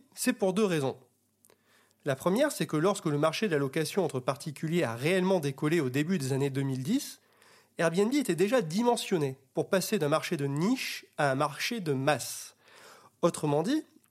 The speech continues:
il était en capacité de traiter sur les plans techniques, humains et financiers un nombre très important de transactions. La deuxième raison, c'est qu'Airbnb a été le plus fort pour se constituer une base très large d'early adopters ou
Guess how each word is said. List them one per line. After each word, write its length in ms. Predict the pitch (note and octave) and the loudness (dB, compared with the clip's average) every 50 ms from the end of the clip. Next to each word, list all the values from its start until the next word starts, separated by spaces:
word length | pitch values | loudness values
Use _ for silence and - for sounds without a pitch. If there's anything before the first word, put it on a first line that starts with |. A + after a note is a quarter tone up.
| _ E3 | _ -2
il 60 | E3+ | 0
était 220 | G#3 A#3+ C#4 B3+ | 0 0 2 0
en 40 | G#3+ | 2
capacité 480 | - G#3 G3 G#3+ G3+ G3 - G#3 A3+ A3+ | 2 2 2 2 0 0 -2 -2 -2 0
de 120 | F3 C#3+ | 0 -2
traiter 420 | - - - F3 E3+ - G3+ G3 F3 | -2 -2 -2 -2 0 0 0 0 0
sur 160 | - - C3 | 0 -2 -2
les 80 | B2+ | -2
plans 160 | B2+ - D3+ C#3+ | 0 0 0 -2
techniques, 680 | D3 - D3 C#3+ - D#3+ E3 F3+ G3 G3+ G3 - - - - | 0 -2 -2 -2 0 0 0 0 0 0 -2 -6 -10 -6 -4
humains 340 | D#3 D#3 D#3+ F#3 G3 F#3 D3 | -2 0 2 4 4 2 2
et 40 | |
financiers 640 | B2+ - - G#3 F#3+ C#3+ A#2+ - - D3+ E3+ G3+ - - _ _ - - - _ _ _ | 0 -2 -2 0 0 0 0 -4 -6 -6 -6 -6 -8 -14 _ _ -20 -20 -20 _ _ _
un 120 | - F3 F3 | 0 2 2
nombre 200 | F#3 F#3 D3+ - | 2 2 0 -4
très 360 | - - - - B3 B3 F#3 | -8 -6 -4 -2 0 2 2
important 580 | G3 G3 F#3+ - D3+ - - C#3+ C#3+ D3 - - - _ | 2 2 0 -2 -4 -4 -2 -2 -2 -2 -4 -12 -12 _
de 60 | - D3 | -6 -6
transactions. 600 | C#3+ - - C#3 B2 A#2+ A2 A2 - - - - _ _ _ _ _ _ _ _ _ _ _ _ _ _ _ _ _ _ _ _ _ _ _ _ _ _ | -2 -2 -2 -2 -2 -2 -6 -8 -10 -14 -14 -16 _ _ _ _ _ _ _ _ _ _ _ _ _ _ _ _ _ _ _ _ _ _ _ _ _ _
La 100 | E3 D#3+ | 0 0
deuxième 200 | A3+ D4 D#4+ D4+ | 2 2 2 4
raison, 300 | A3+ E3+ E3 A#3+ D4+ C#4+ | 2 2 2 0 0 0
c'est 160 | - D#3+ D3 | -2 -4 -2
qu'Airbnb 420 | - G3 G3 F3+ F3+ F3 D#3 D#3+ F#3+ C4 C4 | 0 2 2 2 2 0 0 0 0 0 2
a 100 | F3 C#3 | 2 2
été 200 | - - G#3+ G#3+ | 2 2 0 0
le 120 | F3 C#3 | 0 -2
plus 160 | - - C#3 | -4 -8 -12
fort 380 | - - D3 D3 F3 G3 - - | -6 -2 0 0 0 0 -2 -4
pour 140 | - D3+ C3 | -4 -4 -2
se 100 | - C#3+ | -2 -2
constituer 460 | - G3 F#3+ - G#3+ E3+ - G3+ A3 | -2 -2 -2 -2 -4 -4 0 0 0
une 100 | G#3+ E3+ | 2 2
base 280 | C#3+ C3 A#2+ - - | 0 0 -2 -4 -8
très 200 | - - - A3+ | -8 -2 2 2
large 380 | G3 D#3 C#3+ D#3+ F3 F3+ D#3+ C3+ | 4 4 4 2 0 -2 -4 -2
d'early 320 | C3 E3 E3 D#3+ E3+ F#3 | 0 0 2 2 2 2
adopters 640 | D3 B2+ B2+ A#2 - - C#3+ F3 A#3 A3 E3 - - | 2 0 0 -2 -2 -2 0 0 0 0 -2 -2 -4
ou 140 | D#3 D#3 - | -6 -6 -6